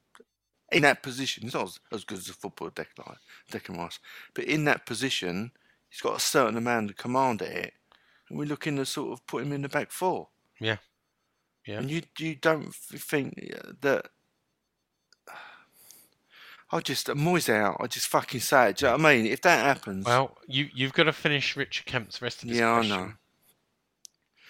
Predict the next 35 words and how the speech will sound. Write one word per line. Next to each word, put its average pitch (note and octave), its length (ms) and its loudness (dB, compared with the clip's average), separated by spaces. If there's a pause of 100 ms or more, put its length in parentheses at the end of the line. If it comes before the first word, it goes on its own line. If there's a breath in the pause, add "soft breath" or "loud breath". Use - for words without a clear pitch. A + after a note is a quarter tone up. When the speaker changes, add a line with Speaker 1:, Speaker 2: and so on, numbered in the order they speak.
(560 loud breath)
Speaker 1:
The D3 100 2
natural G3+ 400 6
choice D#3+ 420 6
is C3+ 120 -2
probably C3 520 2
Moyes' B2+ 400 2
Czech - 320 0
love B2 220 4
child. F#2 420 2
You C3+ 80 -6
see, F3 260 6
he G#3+ 60 4
thinks D3 280 -2
the C3+ 60 -4
same C3 240 6
Speaker 2:
Yeah. F#2 120 2
Speaker 1:
thing. A2+ 280 0 (2250 loud breath)
But D#3 200 8
he D#3 140 8
has C#3+ 180 8
weighed E3+ 340 10
in D3+ 220 6
with D3 180 6
a D3 80 8
lot D3 180 8
of B2+ 80 0
goals B2+ 340 8
this - 220 -2
Speaker 2:
Good A#2 100 2
Speaker 1:
year, A2+ 140 2
Speaker 2:
point. G#2+ 40 -4
Speaker 1:
something B2 360 4
Phillips A#2+ 480 0
doesn't A2+ 340 2
offer. G#2 380 -2